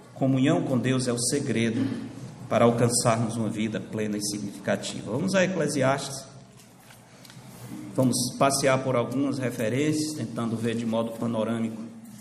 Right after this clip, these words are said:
o ensino desse livro, sempre lembrando que estamos tentando entender a urgência e a importância de proclamar o Evangelho.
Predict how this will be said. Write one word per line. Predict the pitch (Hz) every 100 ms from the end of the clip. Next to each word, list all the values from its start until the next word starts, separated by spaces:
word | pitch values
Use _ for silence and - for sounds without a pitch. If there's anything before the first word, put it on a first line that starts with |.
| - - -
o | 117
ensino | 113 - 120 110 107 110 - -
desse | - 110 -
livro, | 104 120 160 156 - - - - - -
sempre | 190 196
lembrando | 170 165 139 135 131 127
que | 117
estamos | 120 - 131 127 -
tentando | 127 - 123 123 127 - - - - - - - - - -
entender | 135 135 127 113 131
a | 123 120 120 117 131
urgência | 127 - 135 160 - -
e | 139
a |
importância | 127 135 123 - 123 120 - 123 113 - - - - -
de | 110
proclamar | 117 117 - 110 107
o | 101
Evangelho. | 101 101 - 65 50